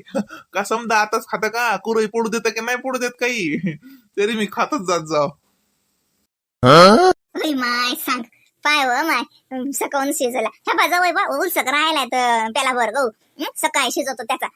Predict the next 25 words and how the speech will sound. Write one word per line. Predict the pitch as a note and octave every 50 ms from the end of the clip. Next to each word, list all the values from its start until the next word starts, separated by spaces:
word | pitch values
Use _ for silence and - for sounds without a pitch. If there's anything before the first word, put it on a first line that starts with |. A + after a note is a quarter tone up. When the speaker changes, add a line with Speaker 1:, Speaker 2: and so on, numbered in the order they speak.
| _ _
Speaker 2:
आणि | - A3+ A#3
या | C4 C4+
दिनं | B3+ C#4+ D#4+ E4+
तुम्हाला | D4+ C#4 B3 A#3+ A3+ G#3+
देतो. | G3+ A#3+ A#3+ - B3
मला | G#3+ - _ _ _ - G4+ A4 G#4
माहित | A#4+ C5 D#5 - A#4
नाही, | A#4+ A#4+ G#4+ F#4+
बाई, | D4+ D4+ D5 D#5+ A#4
मी | E4+
ना | F4 F#4+
नाही | G#4 - G#5+ C#5
म्हटलं | B4+ - D#4+ D4+ C#4+
नाही | C#4+ C#4+
मला | C#4 C#4 C4+ C4
की | C4+ C4+ -
पाहुणेले | D#4+ D4 C#4+ C#4 C4 B3+
आवडते | B3 C4 C4 C4 C4 C4 A#3+
का | B3 B3
काही. | - D4 B3+ C4+ - - _ _ _ _ _
मी | - A#3
काढून | A3+ - B3 C#4+ G#4+
ठेवला | C5+ A4 F#4+ C#4+ C#4 B3+
असता | C#4+ - C4+
तुमच्यासाठी. | A#3 C#4 C4 B3 A#3 A3 B3 A#3+ B3+ B3+ D4+ -